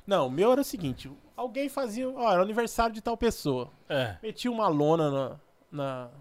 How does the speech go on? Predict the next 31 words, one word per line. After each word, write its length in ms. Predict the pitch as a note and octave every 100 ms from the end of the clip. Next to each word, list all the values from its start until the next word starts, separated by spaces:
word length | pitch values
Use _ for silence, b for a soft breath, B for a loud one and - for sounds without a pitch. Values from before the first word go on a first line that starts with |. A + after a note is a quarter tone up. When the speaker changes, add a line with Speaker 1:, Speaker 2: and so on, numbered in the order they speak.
| - _ - -
Speaker 1:
a 600 | - - D3+ C#3+ C#3 C#3
galera 300 | D#3+ D#3+ E3
da, 160 | D#3
das 160 | D3 D3
antigas 380 | D3 - C#3 C#3
aí, 40 |
eu 80 | C#3
tô 120 | E3
explicando 460 | D#3+ F#3+ - D#3+ D3+
pros 140 | C#3+
caras 220 | - C3+ C#3
aqui 80 |
que 100 | C3+
os 80 | D#3
cara, 360 | - D3 D#3 C#3+ B B B B
Speaker 2:
Não, 220 | G3+ A#3+ G#3
mas 140 | D#3
Speaker 1:
os 40 |
cara 160 | D#3 E3
Speaker 2:
vai 60 | G3
Speaker 1:
me 40 |
Speaker 2:
lá, 20 |
vai 100 | G3+
lá. 60 | A3
Speaker 1:
envergonham, 280 | F#3+ D3 E3
os 80 | -
caras 180 | D3+
tão 80 | D3
me 80 | G3
envergonhando 480 | G#3 A#3 A#3+ D#3 C#3+
aqui. 140 | -